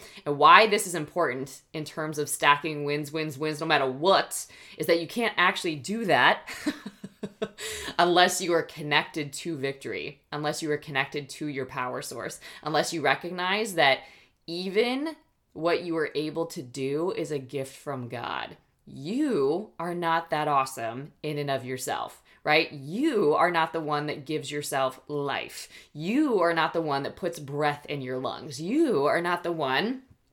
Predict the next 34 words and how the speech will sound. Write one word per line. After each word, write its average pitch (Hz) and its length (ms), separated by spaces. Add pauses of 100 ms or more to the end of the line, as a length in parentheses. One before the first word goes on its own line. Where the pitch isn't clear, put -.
(340)
right, 139 440 (360)
that 165 340
is 165 360
stirring 190 600
up 170 200
this 151 180
energy 196 440
in 139 120
you. 127 140
Yes, 160 680
you 170 100
can 160 200
fan 156 480
the 165 60
flame 143 400
within, 139 560 (340)
okay? 147 280
But 147 200
even 180 460
that, 156 420
that, 151 360
that 147 200
hunger, 180 420
that 151 220
desire, 151 720 (300)
that 156 240
strength 170 460
to 147 100
do 139 220
that, 180 260
that 113 180
focus, 151 400
that 131 260
discipline, 208 720